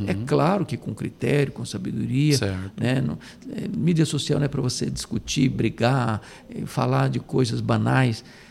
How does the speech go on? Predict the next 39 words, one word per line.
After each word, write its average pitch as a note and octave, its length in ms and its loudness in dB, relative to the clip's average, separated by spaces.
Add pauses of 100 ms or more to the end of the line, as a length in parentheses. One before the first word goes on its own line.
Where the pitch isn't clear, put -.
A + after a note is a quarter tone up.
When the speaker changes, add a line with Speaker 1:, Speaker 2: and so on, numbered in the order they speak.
(180)
Speaker 1:
Tem F3 200 6
uma D#3+ 180 6
via D3 240 4
única, C#3+ 640 4 (240)
que - 80 -8
é C3 40 0
anunciar B2 480 0
o B2 60 2
Evangelho A#2 420 -2
de A2+ 100 -6
Cristo. - 400 -8
Speaker 2:
Uhum. G#2 640 0 (240)
Speaker 1:
E - 120 2
é D3 40 6
uma D#3 100 6
janela C#3 340 2
incrível. C#3 640 0 (420)
Ah, A2+ 200 -2
por - 220 -2
exemplo, A#2 280 0
a A#2+ 40 -2
nossa C3 280 0
igreja A#2+ 320 0
em A#2 200 -2
São G#2+ 220 -2
Paulo, B2+ 200 2
a - 20 2
Igreja A#2 140 0
Presbiteriana B2 320 -4
de G#2+ 80 -8
Pinheiros, C3 440 2 (240)
considerada C3 640 2
recentemente, B2 800 0
num B2+ 80 0
artigo, C3+ 320 -2
como C3+ 200 -2
a C3 40 0
igreja B2 300 -2
mais C#3+ 420 0